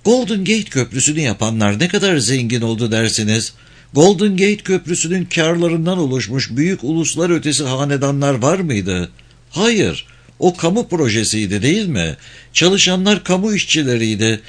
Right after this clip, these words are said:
Emekleri karşılığında standart bir ücret alıyorlardı. Mars Sözleşmesi'nin buradaki altyapısal inşaat için benzer bir düzenleme öngörüp öngörmediğine bahse girer misiniz? Eminim öngörüyor."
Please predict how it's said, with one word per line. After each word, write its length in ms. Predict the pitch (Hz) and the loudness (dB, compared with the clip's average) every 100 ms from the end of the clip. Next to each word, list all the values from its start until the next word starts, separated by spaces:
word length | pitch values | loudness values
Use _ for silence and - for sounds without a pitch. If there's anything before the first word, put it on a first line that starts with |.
| - - | -10 0
Emekleri 520 | 160 196 175 190 208 | 2 2 2 0 0
karşılığında 680 | 180 156 143 143 135 135 170 | 0 0 0 0 0 0 0
standart 680 | - - 165 165 185 - 156 | 0 -2 0 2 0 0 0
bir 120 | 165 | 0
ücret 520 | - 147 127 170 160 | 2 0 2 0 -2
alıyorlardı. 960 | 139 113 110 107 104 104 95 101 104 - - - - - - | -2 0 0 0 0 -2 0 -2 -2 -6 -20 -20 -20 -20 -6
Mars 280 | 147 208 220 | 0 2 2
Sözleşmesi'nin 1040 | - 151 110 131 - 127 117 120 123 139 | 0 -2 -2 -2 -2 -2 -2 0 0 0
buradaki 480 | 180 175 151 139 - | 0 0 0 -2 -2
altyapısal 800 | 160 180 151 160 156 - 165 156 | -2 -2 -2 -4 -4 -2 0 0
inşaat 440 | 151 143 160 165 | -2 0 -2 -2
için 320 | 131 135 139 | -2 -2 0
benzer 500 | 143 151 143 190 175 | 0 0 0 0 0
bir 200 | 156 143 | 0 0
düzenleme 520 | 135 127 143 139 135 | -2 0 0 0 0
öngörüp 640 | - 156 180 151 98 101 123 | 0 0 0 0 -2 -2 -2
öngörmediğine 1160 | 147 147 135 165 165 123 101 92 98 95 120 127 | -4 -2 0 2 0 -2 -4 -2 -2 -2 -2 0
bahse 320 | 131 143 - 151 | 0 2 0 0
girer 340 | 143 143 196 | 0 0 0
misiniz? 560 | 214 156 151 151 135 - - - - - | 0 0 0 0 -2 -8 -20 -20 -14 0
Eminim 460 | 120 151 175 185 | 2 4 2 2
öngörüyor." 840 | 160 196 196 208 214 226 165 117 | 0 0 0 0 2 2 0 -2